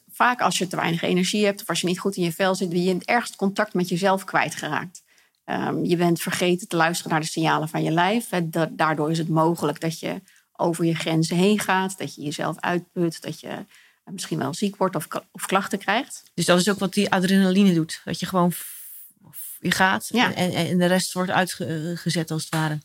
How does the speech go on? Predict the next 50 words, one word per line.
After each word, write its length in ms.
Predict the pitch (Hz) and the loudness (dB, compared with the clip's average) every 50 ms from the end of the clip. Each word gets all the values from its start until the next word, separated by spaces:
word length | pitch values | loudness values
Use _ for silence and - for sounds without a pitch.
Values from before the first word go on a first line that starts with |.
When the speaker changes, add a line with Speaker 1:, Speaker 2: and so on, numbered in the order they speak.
| _ _ _ _ _ _ - | _ _ _ _ _ _ 0
Speaker 1:
Ja, 240 | 247 277 247 156 139 | 2 4 4 4 4
want, 240 | 156 160 165 - | 4 4 4 2
eh, 160 | 190 - - - | 0 -2 -2 -2
adrenaline, 800 | - - - - 185 190 185 185 185 196 220 226 214 185 156 - - | -2 0 0 2 4 4 6 6 6 6 6 6 6 4 2 0 -2
hè, 120 | - 185 202 | -2 0 2
die 120 | 220 202 | 2 4
maak 180 | 185 165 165 - | 2 2 2 0
je 120 | - - | 0 0
aan 200 | - 185 185 180 | 2 2 2 2
omdat 220 | 170 165 165 165 | 2 2 2 0
het 140 | 165 160 165 | -2 -2 -4
een 80 | 170 170 | -2 -2
noodsituatie 800 | 170 180 208 190 - 202 196 190 165 151 139 147 - - - | 0 0 -2 -2 -4 -4 -4 -2 -2 -2 -2 -4 -4 -6 -4
is. 320 | - 185 226 - - - - - - - - _ _ _ _ | -4 -4 -4 -4 -8 -12 -16 -20 -20 -20 -20 _ _ _ _
Ja, 120 | - - 170 | -2 -2 0
dan 220 | - 147 170 - | 0 0 -2 0
alles 260 | - 190 190 196 202 196 | 0 2 2 4 4 4
is 140 | 185 175 | 2 2
belangrijk. 560 | 151 185 196 208 226 226 190 170 151 156 160 160 - _ _ - | 4 4 6 6 6 4 4 2 2 0 0 -4 -10 _ _ 0
Overleven 540 | - 170 190 185 185 190 202 220 214 214 | 0 0 2 2 4 4 4 4 4 2
is 60 | 185 165 | 2 4
belangrijker 500 | 170 185 196 214 202 185 175 185 185 156 | 4 4 4 4 4 2 2 0 0 -2
dan 160 | 170 160 - - | -2 -2 0 2
alle 200 | - 190 180 - | 2 2 2 4
andere 340 | - 190 214 220 214 180 156 | 4 4 4 4 4 2 2
dingen. 400 | 143 131 127 147 185 240 277 - - | 2 2 0 0 0 0 -2 -2 0
Speaker 2:
Mhm. 200 | 196 196 190 180 | 2 2 4 4
Speaker 1:
Dus 180 | 170 170 196 214 | 2 0 -2 -2
ja, 140 | - 110 | -2 -2
dat 140 | - 139 - | -2 -4 -8
wordt 160 | - - - | -10 -10 -10
naar 80 | - 165 | -6 -2
de 60 | - - | 0 0
achtergrond 420 | - 196 - 233 196 220 214 214 | 0 0 0 -2 0 0 0 -2
geschoven. 500 | - 214 - - 202 208 196 185 - 214 | -2 -6 -6 -2 0 0 0 0 -2 -6
Dus 200 | 160 160 - - | -8 -8 -8 -10
dat 280 | - 180 - 165 160 - | -10 -4 -4 -4 -2 -2
je 80 | - | -2
dan 200 | - 160 123 143 | -2 0 0 0
eventjes, 480 | 135 143 156 156 165 160 160 156 - - | 0 0 0 -2 -2 -4 -4 -4 -4 -4
eh, 200 | 165 160 160 165 196 - - - - _ _ _ _ _ _ - - | -2 -2 -2 -2 -4 -8 -10 -18 -20 _ _ _ _ _ _ -14 -4
niet 280 | - 185 175 175 180 - | 0 4 4 4 4 2
goed, 300 | - - 196 175 - - | 0 0 0 0 0 2
eh, 80 | 185 180 180 165 | 2 2 4 4
de 80 | 170 175 | 4 2
rest 240 | 165 175 175 - | 2 0 0 -2
van 120 | - 190 180 | -2 0 2
je 60 | 175 | 4
lijf 220 | 175 185 202 214 | 4 4 4 2
ondersteunt... 580 | 196 160 147 156 156 - - 151 139 147 180 | 2 0 0 -2 -2 -2 -2 -2 0 0 0